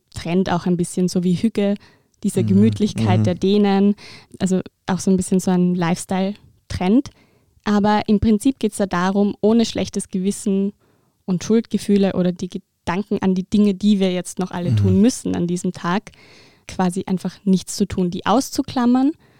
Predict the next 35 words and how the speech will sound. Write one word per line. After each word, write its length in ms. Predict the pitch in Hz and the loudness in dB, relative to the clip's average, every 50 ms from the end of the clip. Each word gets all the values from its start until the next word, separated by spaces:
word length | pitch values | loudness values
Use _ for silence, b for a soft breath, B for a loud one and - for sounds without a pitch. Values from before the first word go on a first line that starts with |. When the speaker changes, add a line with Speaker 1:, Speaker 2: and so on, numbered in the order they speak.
| b b b b b _ | b b b b b _
Speaker 1:
und 460 | _ 226 220 220 220 220 220 220 220 - _ _ _ _ - | _ 2 4 6 6 6 6 4 4 2 _ _ _ _ -6
so 120 | - 214 | -2 0
ein 60 | 208 | 0
bisschen 260 | 196 208 - - 196 196 | 0 -2 -4 -2 -2 0
den 120 | 190 196 | -2 -2
Druck 200 | - 196 214 208 - | -2 -2 -4 -4 -4
von 140 | 220 196 - | -6 -4 0
außen 560 | 170 190 240 - - - 254 247 247 254 - _ _ | 0 0 0 0 0 2 2 2 2 0 -2 _ _
abschütteln 680 | 196 190 - - - - 196 - - 202 196 196 185 | -6 -4 -4 -2 -2 -2 -2 0 0 0 0 0 0
und 340 | - 185 180 175 - - - _ _ _ _ _ _ _ | -2 -2 -4 -4 -6 -16 -20 _ _ _ _ _ _ _
das 140 | - 196 - | -6 -4 0
innere 340 | - 208 196 190 180 185 | 2 4 4 4 2 -2
Chaos 360 | 180 - - 175 - - 196 - | -4 -6 -10 -8 -8 -8 -8 -8
auch 160 | - - - | -10 -10 -12
zur 180 | - - 180 170 | -6 -6 -4 -2
Ruhe 240 | 180 175 175 170 170 | -2 -2 -2 -2 -4
kommen 300 | - - 175 175 180 180 | -2 0 2 2 2 2
lassen. 420 | 170 151 151 - - - - 196 - _ | 0 -4 -8 -10 -10 -8 -10 -10 -10 _
Speaker 2:
Ich 100 | - - | -8 -2
glaub, 180 | - - - - | -2 -2 -2 -2
das 240 | - 98 101 - - | -4 -4 -4 -4 -2
ist 380 | 135 117 - - - - - _ | -4 -4 -4 -4 -8 -10 -12 _
für, 220 | - - - 127 - - _ _ _ _ - | -12 -4 -4 -4 -4 -4 _ _ _ _ -2
also 140 | - 113 107 | -2 0 0
für 120 | - - 120 | 2 2 4
mich 220 | 123 123 - - | 4 4 4 2
ganz 220 | - 107 101 101 | 0 0 2 4
enorm 360 | 104 98 95 90 90 101 117 117 | 4 4 4 6 4 4 4 4
und 100 | 107 - | 2 0
sicher 340 | - - 113 - - 117 | -2 -4 -4 0 2 0
auch 80 | 98 92 | 0 0
für 120 | - 110 | -2 -6
viele 240 | 101 - - 104 85 | -6 -2 -2 -2 0
andere 260 | 71 101 110 113 104 | 0 0 0 0 2
Menschen 400 | 92 90 82 85 - - 95 92 | 2 2 0 0 -2 -2 -4 -4